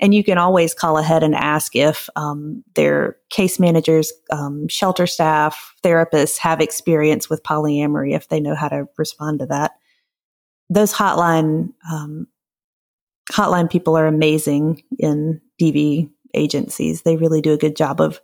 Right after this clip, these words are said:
asking you the right questions and helping you talk through it. Uh, making sure if you go to therapy that you have a therapist who is not only competent with polyamory and any other identities you have, but also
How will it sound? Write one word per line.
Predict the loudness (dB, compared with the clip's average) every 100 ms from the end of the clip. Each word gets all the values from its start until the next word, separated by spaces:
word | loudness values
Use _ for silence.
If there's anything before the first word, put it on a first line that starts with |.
| _ _ _ _
asking | -6 -4 0 2
you | 4
the | 2
right | -2 -2
questions | -4 -2 -4 -2
and | 0
helping | 0 -2 0
you | 0 -2
talk | -4 -6 -4
through | -2 0
it. | 0 -2 -10 _ _ _ _ _ _ _
Uh, | -8 -6 0
making | 4 4 4 2
sure | 2 2 2
if | 2 0
you | 2 2 2
go | 2 2
to | 2
therapy | 2 2 2 0
that | 0
you | 0
have | 0 0
a | 0
therapist | 0 2 2 2 2 0 -2 0
who | 2
is | 2 2
not | 2
only | 2 2 2 0
competent | 0 -2 0 0 0 -2 0
with | 0 0 -2 _ _ _ _ -6
polyamory | -2 2 2 2 2 2 2
and | 2
any | 2 2
other | 4 2
identities | 2 2 2 0 0
you | -2
have, | 0 -2 -4 -4
but | 0 2
also | 2 0 2 4 4 2